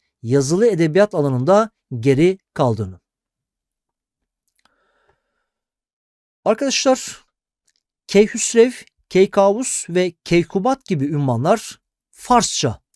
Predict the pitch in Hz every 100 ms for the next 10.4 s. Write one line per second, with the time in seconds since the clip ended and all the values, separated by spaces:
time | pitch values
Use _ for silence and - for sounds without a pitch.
0 | _ 151 139 123 107 98 95 - - -
1 | _ _ _ _ _ _ _ _ - 262
2 | 254 220 - 185 139 131 - - 151 202
3 | 208 233 - 196 196 208 208 214 202 190
4 | 180 165 147 160 - - 156 165 180 190
5 | 190 208 262 214 202 185 208 - 233 185
6 | - 202 185 185 190 185 220 269 - 170
7 | 175 - 233 127 160 - - _ _ _
8 | _ _ 151 202 202 233 233 - 196 190
9 | 170 160 131 - 151 160 170 214 - 139
10 | 120 - 214 240